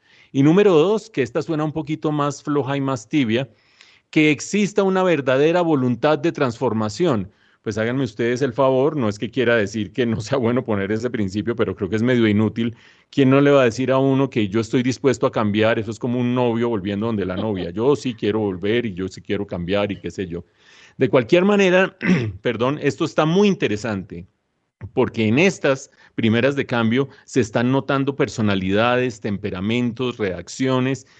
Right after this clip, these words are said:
y vamos a tener ocho meses hasta las elecciones en los que esto se va a empezar a decantar. Obviamente hay una primera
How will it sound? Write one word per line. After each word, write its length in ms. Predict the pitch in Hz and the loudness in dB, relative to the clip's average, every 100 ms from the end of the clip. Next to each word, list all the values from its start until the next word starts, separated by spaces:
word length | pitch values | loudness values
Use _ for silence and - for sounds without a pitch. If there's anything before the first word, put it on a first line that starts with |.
| _ _ | _ _
y 340 | 147 147 156 - _ | 0 2 2 -2 _
vamos 440 | - 113 160 196 180 | -4 2 2 2 -2
a 80 | 160 | -2
tener 480 | 131 123 127 127 - _ _ _ - | -2 0 -2 -6 -16 _ _ _ 0
ocho 320 | 196 196 214 | 0 2 -2
meses 520 | 180 143 117 117 113 | -2 -4 -8 -14 -12
hasta 260 | 107 107 104 | -12 -6 -6
las 160 | 95 | -6
elecciones 800 | 98 90 - 123 120 131 156 - _ | -6 -8 -8 -4 -2 -4 -6 -12 _
en 140 | - 107 | -4 -4
los 160 | 95 | -4
que 160 | - 101 | -2 -2
esto 220 | 101 147 | -2 -4
se 140 | 139 | -2
va 80 | 101 | -2
a 20 | |
empezar 380 | 101 101 110 113 | -2 -4 -2 0
a 40 | 120 | 0
decantar. 480 | 110 90 87 127 | -2 -4 -2 -2
Obviamente 460 | 95 95 113 113 117 | 0 -2 0 0 -2
hay 100 | 110 | -2
una 180 | 110 113 | -2 -4
primera 520 | 101 95 95 110 110 | -4 -4 -2 -2 -4